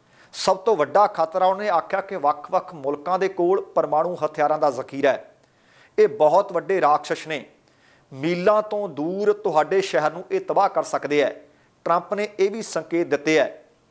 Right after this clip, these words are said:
ਕਿ ਉਹ ਦੁਨੀਆ ਦੇ ਵਿੱਚ ਪਰਮਾਣੂ ਹਥਿਆਰਾਂ ਦੀ ਗਿਣਤੀ ਘਟਾਉਣਾ ਚਾਹੁੰਦੇ ਹੈ। ਪਿਛਲੇ ਮਹੀਨੇ ਹੀ ਟਰੰਪ ਨੇ ਕਿਹਾ ਸੀ ਕਿ ਉਹ ਪਰਮਾਣੂ ਹਥਿਆਰਾਂ ਨੂੰ ਘਟਾਉਣ ਲਈ ਚੀਨ ਅਤੇ ਰੂਸ ਨਾਲ ਗੱਲ ਵੀ ਕਰਨੀ ਚਾਹੁੰਦੇ ਹੈ।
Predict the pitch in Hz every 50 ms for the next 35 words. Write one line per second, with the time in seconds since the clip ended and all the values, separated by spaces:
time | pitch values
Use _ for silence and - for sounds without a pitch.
0 | _ - - 214 202 143 131 139 156 156 170 196 208 208 208 208 202 202 - 185
1 | _ - 175 156 151 151 151 165 185 202 175 151 160 156 165 165 165 170 175 180
2 | 175 139 139 143 151 147 - 175 - 170 - 165 147 139 139 135 139 139 147 151
3 | 151 147 123 107 - - _ _ _ _ _ _ _ _ - - 185 185 - 202
4 | 220 233 220 214 196 170 165 175 185 180 202 196 202 175 165 160 160 - 185 185
5 | 196 190 170 156 156 170 170 - 196 - 214 208 208 - 170 156 143 147 151 170
6 | 185 170 156 156 - 170 170 165 175 180 175 - 180 180 - 165 143 151 165 175
7 | 180 175 - - 165 170 180 180 - 180 - - 175 156 139 165 156 - - 175
8 | 175 156 131 139 143 147 147 175 - - 143 - 143 143 143 139 139 143 156 151
9 | 127 101 - -